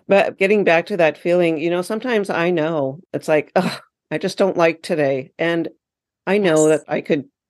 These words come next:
Speaker 1: evolve out of it or get myself out of it. But sometimes we just wanna sit in there and just feel our grumpiness and, and being
Speaker 2: <laughs>
Speaker 1: mad at the world for a few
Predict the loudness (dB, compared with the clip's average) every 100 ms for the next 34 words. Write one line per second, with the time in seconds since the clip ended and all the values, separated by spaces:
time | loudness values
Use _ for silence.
0 | _ -2 2 2 2 4 2 0 0 -2
1 | -4 -6 -4 -6 -2 -4 -2 0 0 0
2 | -2 -2 -4 -4 _ -16 -8 -6 -2 -2
3 | -2 -4 -8 -8 -4 -2 -2 -2 0 0
4 | 0 0 -4 -6 -8 _ -10 0 2 2
5 | 0 -2 -4 -2 -2 -2 -4 -4 -4 -4
6 | -8 _ _ -10 0 2 4 4 4 4
7 | 4 2 2 4 4 2 -2 0 0 0
8 | -2 -2 -2